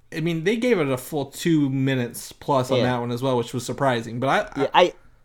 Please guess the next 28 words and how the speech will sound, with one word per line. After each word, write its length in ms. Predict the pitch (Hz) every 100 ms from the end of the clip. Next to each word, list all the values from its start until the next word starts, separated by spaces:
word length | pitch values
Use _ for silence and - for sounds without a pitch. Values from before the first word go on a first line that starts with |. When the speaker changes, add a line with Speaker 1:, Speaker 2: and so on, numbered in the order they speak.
| _
Speaker 2:
yeah, 140 | 156 156
I 60 |
guess 220 | 156 202 196
in 80 | 139
the 80 |
new 220 | 123 131 123
definition 600 | 120 113 107 107 - 90
of 120 | 87
Speaker 1:
So 280 | - 190 170
Speaker 2:
teasers. 160 | 170 165
Speaker 1:
they 160 | 208
did 320 | 170 165 240 196
show 300 | - 202 170
a 80 |
new 240 | 151 160 156
Black 320 | 127 143 143
Panther 240 | 156 147 143
trailer 400 | - 143 127 -
at 220 | 156 160
San 280 | - 151 143
Diego 320 | 131 127 123
Comic-Con, 720 | 113 135 147 160 175 180 190 196
and 120 | 147
this 120 | 151 -
could 220 | - 131
be 100 | 123
Speaker 2:
Mm-hmm. 300 | 113 120
Speaker 1:
it. 60 | 110